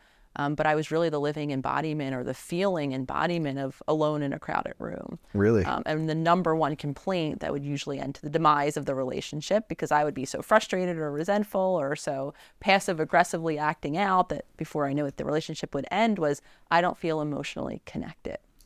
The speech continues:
Speaker 2: Your
Speaker 1: Um, so
Speaker 2: partners would say that?
Speaker 1: I would say that.
Speaker 2: You would say that?
Speaker 1: I would complain about not feeling emotionally connected, though I can share a story. Uh, my first boyfriend ever in high school, uh, to this day, it sticks with me. When we broke up,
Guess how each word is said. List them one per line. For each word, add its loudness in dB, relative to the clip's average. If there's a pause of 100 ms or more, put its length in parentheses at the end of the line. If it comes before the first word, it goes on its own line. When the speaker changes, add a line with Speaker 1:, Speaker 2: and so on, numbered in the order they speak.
(380)
Speaker 2:
Your 6
Speaker 1:
Um, 2
so 6
Speaker 2:
partners 12
would 2
say 2
that? -4
Speaker 1:
I 8
would 0
say -6
that. -8 (180)
Speaker 2:
You 2
would 6
say 0
that? 2
Speaker 1:
I 6
would 0
complain -2
about -2
not -2
feeling -4
emotionally -4
connected, -6
though 0
I 2
can -4
share -2
a 2
story. -4
Uh, -2
my -4
first 0
boyfriend -2
ever -4
in -4
high 2
school, 0 (460)
uh, -4
to -8
this -4
day, 4
it -2
sticks -6
with -8
me. -4
When -4
we -2
broke 2
up, 0